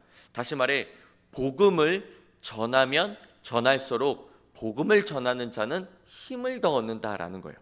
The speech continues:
하나님께서 복음을 전하는 자에게 힘을 더 부어주신다라는 것이죠. 그렇게 복음을 증거하자 이십삼 절,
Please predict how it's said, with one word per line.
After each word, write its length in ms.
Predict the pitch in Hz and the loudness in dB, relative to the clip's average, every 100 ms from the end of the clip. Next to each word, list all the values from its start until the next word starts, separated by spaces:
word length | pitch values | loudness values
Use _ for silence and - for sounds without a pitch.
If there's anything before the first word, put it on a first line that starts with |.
| _ - - - | _ -20 -20 -12
하나님께서 800 | - 202 208 202 - 190 196 - | -4 0 2 0 -6 -2 -2 -2
복음을 500 | 127 123 180 208 202 | -6 2 4 4 2
전하는 460 | 165 151 151 147 | 0 0 -2 -4
자에게 400 | 139 127 123 123 | 0 2 2 -2
힘을 560 | 147 - - 254 262 208 | -8 -10 -8 -4 -2 0
더 200 | 165 - | -2 -2
부어주신다라는 1040 | 127 123 120 110 117 113 110 104 95 101 | -2 -2 -2 -8 -6 0 2 2 0 -4
것이죠. 440 | 95 82 - - 78 _ _ _ _ - - - | -10 -12 -14 -16 -18 _ _ _ _ -20 -20 -10
그렇게 340 | - 165 160 190 | -2 0 4 2
복음을 440 | - 143 165 170 165 | 2 2 2 2 0
증거하자 1040 | - 127 123 151 123 98 127 156 117 85 - - - | -4 -4 2 2 2 -2 2 2 2 -2 -14 -20 -16
이십삼 680 | 123 135 165 - - 185 170 | -8 -4 -4 -6 -6 -4 4
절, 300 | 139 90 | 4 4